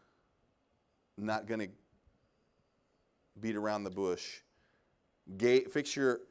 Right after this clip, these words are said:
gaze on what lies ahead, Jesus and his word. And then map out a straight path and stay on it.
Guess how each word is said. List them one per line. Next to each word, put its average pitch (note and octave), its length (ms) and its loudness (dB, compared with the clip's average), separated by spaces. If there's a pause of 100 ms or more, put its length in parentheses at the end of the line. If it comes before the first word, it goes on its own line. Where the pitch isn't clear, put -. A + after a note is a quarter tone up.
(240)
gaze C3 420 6
on A#2 160 0
what A2 160 4
lies A2 260 2
ahead, G#2 480 -4
Jesus G2 880 -10 (1160)
and G2 160 -6
his F#2+ 180 -6
word. F2+ 400 -2 (1160)
And B2 160 -2
then B2 220 0
map C#3 260 0
out D3 160 6
a C3 60 0
straight D3 360 0
path B2+ 400 -4
and G#2 160 -10
stay B2+ 300 -2
on B2 200 2
it. - 220 -4